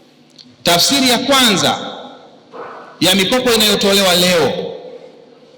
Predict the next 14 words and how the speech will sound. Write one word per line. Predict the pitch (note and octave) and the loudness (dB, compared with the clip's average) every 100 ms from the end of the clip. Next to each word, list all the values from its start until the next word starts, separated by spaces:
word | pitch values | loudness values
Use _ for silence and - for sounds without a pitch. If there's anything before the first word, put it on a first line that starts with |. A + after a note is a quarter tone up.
| _ | _
ni | C3 E3 | 0 2
maono | E3+ G#3 B3+ C4 C4 A3+ | 4 4 4 2 2 0
ya | |
Daktari | G3+ G3 A#3 A3 G#3 | 0 0 0 0 0
Samia | G3+ F#3 G3+ F3 | 0 0 0 0
Suluhu | F#3 F3 | 0 -2
Hassan, | D3+ E3+ A#2+ F2+ - - - - - - - _ - | -2 -4 -4 -6 -12 -20 -20 -20 -20 -20 -20 _ -4
Rais | - F3 A3 | 0 2 2
wa | A3+ | 2
Jamhuri | G3 G3 G#3 G3+ | 2 2 2 2
ya | G3 | 2
Muungano | F#3+ F#3+ G3 | 0 0 0
wa | F3+ | 0
Tanzania | F3+ F3 E3 E3+ F3+ F3 | 0 0 0 0 0 0